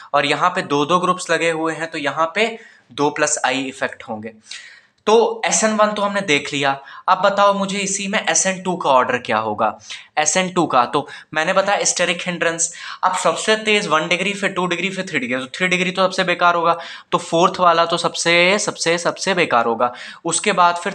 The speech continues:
थर्ड वाला आएगा, थर्ड वाला आएगा। उसके बाद अब तुम चेक करो कि सेकंड और फर्स्ट में steric hindrance कहाँ पे ज़्यादा है, सेकंड और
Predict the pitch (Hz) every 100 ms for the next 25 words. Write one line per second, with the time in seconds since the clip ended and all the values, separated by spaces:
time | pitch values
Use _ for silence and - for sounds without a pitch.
0 | - 156 151 147 147 147 143 139 139 -
1 | 139 139 139 135 131 127 127 127 - -
2 | - - - 170 - 247 208 208 208 202
3 | 196 220 214 202 180 175 170 190 196 -
4 | 175 190 190 190 170 - 185 220 165 160
5 | - 175 175 180 170 175 170 165 143 127
6 | 120 110 110 113 120 - - - - 165
7 | - 175 196 151 147 143 165